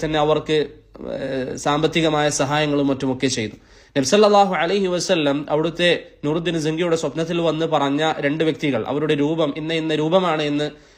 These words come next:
വിശേഷിപ്പിച്ചു കൊടുത്തിരുന്നു. ഇതാരാണ്, അല്ലെങ്കിൽ ഈ പറയപ്പെട്ട വിശേഷണങ്ങൾ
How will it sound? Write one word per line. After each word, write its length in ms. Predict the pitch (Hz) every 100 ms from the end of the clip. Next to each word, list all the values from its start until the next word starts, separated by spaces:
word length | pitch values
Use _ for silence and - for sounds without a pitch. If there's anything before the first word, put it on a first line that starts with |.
| _
വിശേഷിപ്പിച്ചു 500 | 131 131 170 175 175
കൊടുത്തിരുന്നു. 500 | 143 131 120 107 95 95 - - - -
ഇതാരാണ്, 680 | 185 202 190 233 214 180 180 180 - - -
അല്ലെങ്കിൽ 380 | 147 175 185 196
ഈ 160 | - 208
പറയപ്പെട്ട 400 | 202 175 208 214
വിശേഷണങ്ങൾ 840 | 208 185 170 196 202 202 180 180 185